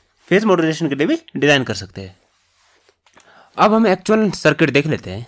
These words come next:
कि एक्चुअल सर्किट कैसा होगा वीसीओ का। वीसीओ का सर्किट देख लेते हैं,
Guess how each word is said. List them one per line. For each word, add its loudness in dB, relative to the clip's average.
कि -8
एक्चुअल -4
सर्किट -4
कैसा -2
होगा -6
वीसीओ -4
का। -10
वीसीओ -2
का -2
सर्किट -6
देख -4
लेते -8
हैं, -12